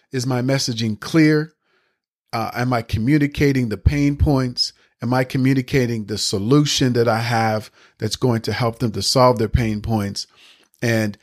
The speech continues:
am I painting a picture for a potential client so that they see my product or solution as the only thing that they wanna buy?" Okay?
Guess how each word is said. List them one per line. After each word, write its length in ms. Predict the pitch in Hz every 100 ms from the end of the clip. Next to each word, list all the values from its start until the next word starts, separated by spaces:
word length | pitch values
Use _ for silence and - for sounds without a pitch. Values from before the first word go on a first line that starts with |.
| _ _
am 140 | 120 127
I 100 | 131
painting 440 | - 160 170 156
a 40 |
picture 420 | 139 - 156 - 120
for 420 | - 123 113 107 _ _ -
a 80 |
potential 440 | 117 123 143 123 113
client 520 | - 160 123 104 - _ _ _ _
so 200 | - 135
that 340 | 120 110 - _ _ _ _ _
they 160 | 127 135
see 300 | 131 - 151
my 260 | 120 127 123
product 540 | - 139 131 120 117
or 120 | 117 117
solution 760 | - 113 131 127 123 107 95 - _ _ _ _
as 440 | 117 110 101 - - _ _
the 320 | 110 107 139
only 300 | 127 131 123
thing 240 | 110 131 117
that 160 | 107
they 100 | 113
wanna 300 | 107 107 107
buy?" 300 | 95 101 82 - _ _ _ _ _ _ _ _ 107
Okay? 360 | 110 131 165